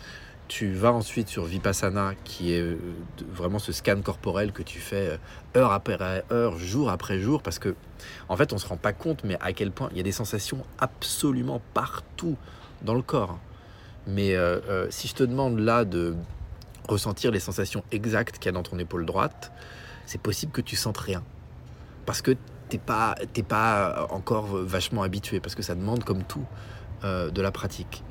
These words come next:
Donc, il y a, il y a, et puis, la retraite se termine par l'apprentissage d'une technique qui s'appelle Metta, qui est la compassion, qui est en gros où tu, euh,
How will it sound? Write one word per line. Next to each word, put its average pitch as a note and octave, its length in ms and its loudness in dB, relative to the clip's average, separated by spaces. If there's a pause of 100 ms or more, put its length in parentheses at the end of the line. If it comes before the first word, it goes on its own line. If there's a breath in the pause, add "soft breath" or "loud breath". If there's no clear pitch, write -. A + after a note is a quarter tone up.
(560 loud breath)
Donc, G#2+ 220 0
il G#2 40 6
y - 20 6
a, F2 180 4
il G2+ 80 -2
y F2+ 80 2
a, - 40 2 (120)
et F#2+ 100 -2
puis, G2 260 -4 (360)
la F#2+ 180 0 (220)
retraite G#2 380 2
se A2 100 0
termine A2 400 4
par G2 260 4
l'apprentissage G#2 640 2
d'une G2 180 -2
technique F#2+ 280 0
qui - 40 -4
s'appelle E2+ 240 0
Metta, G2 380 0 (720 loud breath)
qui - 140 0
est F#2 40 6
la F2+ 80 6
compassion, G#2+ 520 0 (640 loud breath)
qui - 160 2
est F#2+ 40 6
en F2+ 160 2
gros G2+ 340 6
où A#2 120 4
tu, G2 440 0
euh, F2 260 4